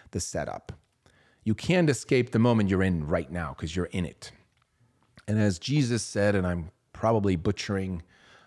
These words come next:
by trying to paraphrase, but, you know, you're doing the best you can right now. That's all you can do, right? Maybe it wasn't Jesus, but I think it was. So let's go to that moment. Your child did something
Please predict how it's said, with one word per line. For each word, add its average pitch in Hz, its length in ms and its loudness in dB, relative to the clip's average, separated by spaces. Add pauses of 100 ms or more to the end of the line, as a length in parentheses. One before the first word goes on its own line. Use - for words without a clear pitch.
by 85 100 -4
trying 98 360 -2
to 82 60 -8
paraphrase, 90 720 -2
but, 78 380 -10 (520)
you 98 120 0
know, 90 320 0 (280)
you're 87 80 -6
doing 139 180 4
the 165 60 4
best 131 340 0
you 117 100 2
can 82 500 -4 (260)
right 87 300 0
now. 76 380 -8 (160)
That's 98 200 -4
all 113 120 4
you 92 140 0
can 78 160 -6
do, 64 160 -14 (520)
right? 78 280 -6 (260)
Maybe 92 180 -6
it 76 40 -6
wasn't 78 260 -10
Jesus, - 380 -18
but - 160 -20 (120)
I - 40 -20
think 82 200 -12
it - 80 -20
was. - 300 -20 (960)
So 185 560 4 (400)
let's 160 280 0
go 208 160 4
to 202 140 0
that 170 160 4
moment. 151 400 4
Your 110 120 4
child 139 600 2
did 143 180 0
something 95 640 -2